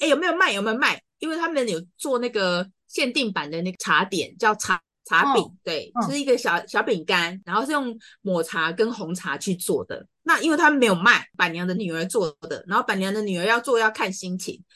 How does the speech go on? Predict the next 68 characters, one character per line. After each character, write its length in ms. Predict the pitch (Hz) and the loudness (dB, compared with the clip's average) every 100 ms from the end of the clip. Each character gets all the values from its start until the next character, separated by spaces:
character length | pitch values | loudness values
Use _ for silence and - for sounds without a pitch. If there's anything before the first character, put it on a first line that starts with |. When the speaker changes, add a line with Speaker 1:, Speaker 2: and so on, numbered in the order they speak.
| - | -12
Speaker 1:
所 240 | - - | 0 6
以 40 | 247 | 6
我 100 | 165 | 6
们 100 | 185 | 4
那 120 | 214 | 4
天 280 | 247 214 277 _ - | 4 0 0 _ -4
基 160 | 262 | 0
本 160 | 220 190 | 0 0
上 360 | - 190 175 - _ _ - | 2 2 2 -10 _ _ 2
有 200 | 202 196 | 4 4
就 100 | 262 | 2
赶 120 | 202 | 0
快 180 | 233 269 | 2 4
吃， 320 | - - 277 | 4 0 0
因 120 | 262 | 0
为 60 | 285 | -2
没 120 | 196 | 0
得 160 | 196 196 | 0 0
买。 100 | - - - _ - | -2 -6 -18 _ -16
Speaker 2:
<laughs> 120 | 247 | 0
哦， 1000 | 392 339 294 277 269 254 220 202 151 - 147 | 4 6 6 6 6 4 2 2 -2 -8 0
Speaker 1:
对， 80 | 403 | 4
Speaker 2:
哇 160 | 330 | 4
哦。 60 | - | 4
Speaker 1:
全 80 | 403 | 4
部 160 | - | 2
都 80 | 208 | 0
吃 220 | - 247 | -4 -8
光 280 | 254 226 226 | -4 -2 0
了， 160 | 196 165 | -2 -2
对， 160 | 233 | 0
Speaker 2:
女 40 | 202 | 4
儿 180 | 226 254 | 2 2
心 220 | 349 392 | -2 0
情 160 | 285 | 2
好， 80 | 269 | 2
Speaker 1:
是 20 | |
很 0 | |
好 160 | 247 202 | 6 4
吃， 80 | 247 | 6
因 60 | |
为 60 | 339 | 2
它 60 | 339 | 2
Speaker 2:
做 100 | 320 | 0
给 60 | |
你 60 | 214 | -2
吃。 80 | - 339 330 _ - 233 | -2 0 0 _ -4 0
你 100 | 233 | 0
正 200 | 277 233 | 2 2
好 120 | 143 | 0
吃 220 | - 208 | 2 2
到 100 | 214 | 2
了。 220 | 196 - _ - | -2 -6 _ 0
Speaker 1:
对， 320 | 220 220 208 | 4 6 4
对， 20 | |
对， 280 | 202 180 165 | 2 0 -2
他， 240 | 233 233 190 - | -4 -8 -8 -10
所 160 | - 320 | 0 0
以 80 | |
每 180 | 254 190 | 2 2
一 40 | 185 | 2
个 220 | 220 208 - | 2 2 -4
茶 180 | - 180 | -2 0
点 160 | 254 | 0
的 80 | 175 | -4
盘 300 | 175 - 156 | -4 -8 -8
子 260 | 175 185 156 _ - | -4 -4 -4 _ -4
就 140 | - | -4